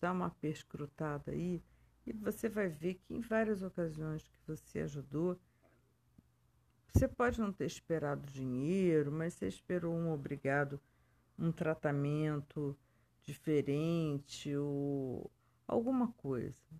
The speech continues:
né? É, e fez porque quis, né? Então, saber ajudar de verdade, pra que o outro se sinta ajudado e você sinta que ajudou,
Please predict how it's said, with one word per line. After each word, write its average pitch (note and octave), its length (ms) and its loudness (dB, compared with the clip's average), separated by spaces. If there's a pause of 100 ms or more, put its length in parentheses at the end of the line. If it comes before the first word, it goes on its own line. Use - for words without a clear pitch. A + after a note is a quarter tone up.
(120)
né? D#3 400 -4 (760)
É, D#3 600 0 (220)
e B3+ 80 0
fez A#3+ 280 0
porque - 300 -8
quis, F3+ 340 -6 (1400)
né? F3+ 280 -4 (800)
Então, A#3 440 0 (240)
saber A3+ 680 4
ajudar D#3 800 -2
de F#3 300 -2
verdade, D#3 640 -2
pra F3 120 -8
que - 140 -8
o E3 40 0
outro A3 220 2
se F#3+ 120 -8
sinta A3+ 680 0
ajudado C3+ 800 -4 (960)
e F#3+ 140 2
você F3+ 420 2
sinta G3 680 0
que - 140 -6
ajudou, C#3+ 680 -4